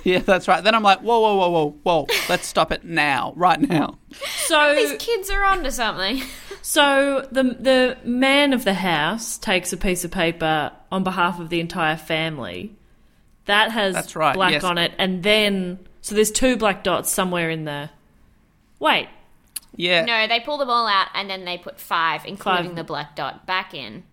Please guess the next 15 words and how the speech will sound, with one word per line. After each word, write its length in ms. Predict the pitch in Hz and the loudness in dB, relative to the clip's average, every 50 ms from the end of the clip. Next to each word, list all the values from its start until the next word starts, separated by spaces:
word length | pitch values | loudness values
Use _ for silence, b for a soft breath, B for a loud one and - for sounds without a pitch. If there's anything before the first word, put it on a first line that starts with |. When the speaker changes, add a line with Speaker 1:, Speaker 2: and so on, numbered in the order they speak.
| _ _ _ _ | _ _ _ _
Speaker 2:
Right, 240 | - 165 160 151 - | -6 -4 -4 -4 -2
yeah, 200 | 127 143 139 135 | -4 -6 -6 -6
okay. 260 | 123 - - - - - - - - - _ _ _ _ - _ - | -8 -10 -12 -14 -16 -18 -20 -20 -20 -20 _ _ _ _ -8 _ 2
Or 120 | 220 220 | 2 2
however 360 | 226 240 226 220 226 226 214 | 4 2 2 2 2 2 0
Speaker 3:
And 100 | 220 208 | 2 2
Speaker 2:
many 160 | 202 196 190 | 2 2 2
Speaker 3:
draw 80 | 185 - | 2 2
them. 100 | 202 190 | 0 0
Speaker 2:
people 120 | - - 180 | 2 4 2
are 40 | 175 | 2
Speaker 1:
Yeah. 80 | 175 | 2
Speaker 2:
in 80 | 170 175 | 2 0
that 180 | 170 143 - | -2 -4 -4
family. 540 | - - 151 139 139 135 127 95 92 - - | -4 -8 -8 -8 -8 -10 -10 -12 -12 -12 -16